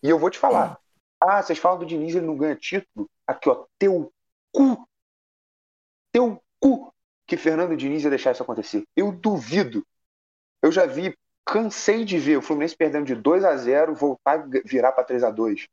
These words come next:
Speaker 1: Perdendo por um a zero, voltar o Cano fazer três gols em dez minutos.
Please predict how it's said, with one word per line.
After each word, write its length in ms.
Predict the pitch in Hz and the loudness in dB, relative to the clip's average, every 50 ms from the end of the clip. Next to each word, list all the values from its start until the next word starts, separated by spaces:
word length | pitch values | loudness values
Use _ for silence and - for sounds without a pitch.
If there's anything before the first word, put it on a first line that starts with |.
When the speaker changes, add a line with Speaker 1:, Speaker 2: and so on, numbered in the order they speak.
| _ _ _ _ _ _ _ _ _ _ _ _ _ _ - | _ _ _ _ _ _ _ _ _ _ _ _ _ _ 2
Speaker 1:
Perdendo 440 | 139 123 120 127 135 147 165 160 | 4 4 4 4 2 2 0 0
por 160 | 156 - 147 151 | -2 -2 0 0
um 100 | 165 170 | 2 2
a 100 | 156 135 | 2 0
zero, 380 | 123 120 127 139 151 165 165 | 0 0 0 2 2 2 2
voltar 480 | 131 143 160 156 139 - - 127 135 156 | 2 0 0 0 -2 -2 0 0 2 2
o 80 | 170 | 0
Cano 300 | 160 - - 156 156 151 | -2 -2 -2 -2 -2 -2
fazer 240 | 143 143 131 139 131 - | -2 -2 -2 -2 -2 0
três 240 | 143 156 160 143 | 2 2 2 0
gols 260 | 127 120 143 143 135 131 | -2 -2 -2 -2 -2 -2
em 80 | 123 | 0
dez 200 | 117 123 131 123 | 2 2 2 0
minutos. 420 | 123 117 113 110 101 - - - | -2 -8 -8 -8 -8 -8 -10 -16